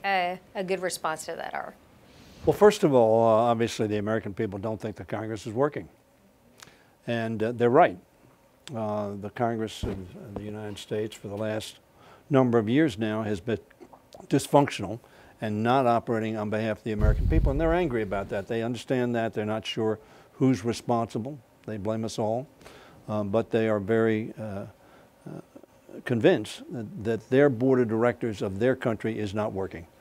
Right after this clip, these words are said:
Speaker 1: Yeah.
Speaker 2: and is not focused on them and doesn't care about their plight. Um, Jessica was, uh, extraordinarily articulate, I think, in explaining the frustration, uh, that,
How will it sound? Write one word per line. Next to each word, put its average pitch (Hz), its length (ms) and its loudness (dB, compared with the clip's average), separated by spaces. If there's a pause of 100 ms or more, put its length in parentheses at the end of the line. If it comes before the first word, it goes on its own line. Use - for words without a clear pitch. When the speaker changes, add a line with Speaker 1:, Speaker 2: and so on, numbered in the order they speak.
(360)
Speaker 1:
Yeah. 175 180 -12
Speaker 2:
and 117 100 -6
is 107 140 -8
not 139 200 0
focused 135 460 -2
on 117 200 0
them 117 200 0
and 107 100 -4
doesn't 123 320 0
care 139 260 2
about 110 300 -2
their 110 160 0
plight. 104 360 -4 (1000)
Um, 98 400 -2 (200)
Jessica 131 440 4
was, 104 320 -2 (320)
uh, 107 240 -6 (300)
extraordinarily 123 800 2 (460)
articulate, 117 580 6
I 104 140 0
think, 110 320 -2
in 107 180 -2
explaining 120 720 2
the 104 260 -2 (420)
frustration, 127 1000 8 (320)
uh, 110 180 -6
that, 110 280 0